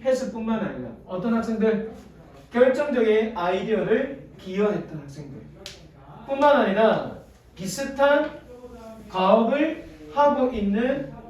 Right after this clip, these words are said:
동료를 가지고 있다라는 거죠. 뭐라고 생각하면서?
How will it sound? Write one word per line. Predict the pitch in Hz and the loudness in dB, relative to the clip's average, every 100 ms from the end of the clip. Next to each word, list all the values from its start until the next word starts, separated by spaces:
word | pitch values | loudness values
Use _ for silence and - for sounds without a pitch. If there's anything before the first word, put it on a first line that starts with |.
| - | -16
동료를 | 180 175 180 202 240 285 302 | -8 -6 0 2 4 4 0
가지고 | 185 202 254 233 190 185 - | -2 0 0 0 -2 -4 -4
있다라는 | - 160 147 127 117 | -10 -10 -10 -10 -12
거죠. | 113 - - - - - - - - - - - - | -16 -18 -20 -20 -20 -20 -20 -20 -18 -18 -18 -20 -14
뭐라고 | 170 175 196 208 | -6 2 4 4
생각하면서? | 214 226 220 226 208 208 208 - | 2 0 0 0 -2 -2 -2 -4